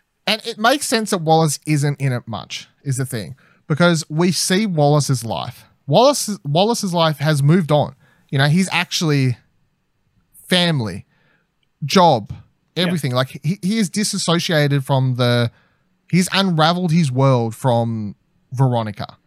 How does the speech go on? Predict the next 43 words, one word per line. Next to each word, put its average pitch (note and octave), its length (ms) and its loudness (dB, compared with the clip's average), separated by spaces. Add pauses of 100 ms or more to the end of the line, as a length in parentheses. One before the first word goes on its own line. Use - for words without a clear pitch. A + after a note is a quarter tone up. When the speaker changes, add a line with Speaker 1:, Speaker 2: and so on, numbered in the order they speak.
(320)
Speaker 1:
So D3+ 260 0
t-, C#3 120 -8 (100)
t-, - 200 -14
to E3+ 80 0
have G3+ 220 0
him A#3 220 -2
Speaker 2:
Yeah. C3+ 60 0
Speaker 1:
less D3 260 2
in G3+ 100 -2
the G3 100 -2
season G#3+ 540 -4
made D3 420 0
sense - 360 -6
to A2+ 80 -10
me. D#2 180 -12
I, C#3 160 0 (280)
I D3 140 0
wasn't D#3 400 2
truly C3+ 440 0 (280)
bothered A2 380 -4
by G#2 280 -2
how A2 140 -2
much G2+ 200 -8
less G#2 200 -8
we A2+ 80 -8
got, B2+ 240 -2 (320)
but D3 220 2
I, A#2+ 160 -12
it D3 160 -4
is D#3+ 180 2
weird C3+ 640 2 (240)
still C#3 360 -2
to - 80 -6
watch A2+ 300 -4
it D3+ 80 -4
'cause C3+ 140 -2
it's C#3 120 -6
even D#3 220 0
less A#2+ 360 -2
than A#2 180 -4
the A2 60 -4
movie, A#2+ 460 -2 (320)
um, G#2+ 560 -4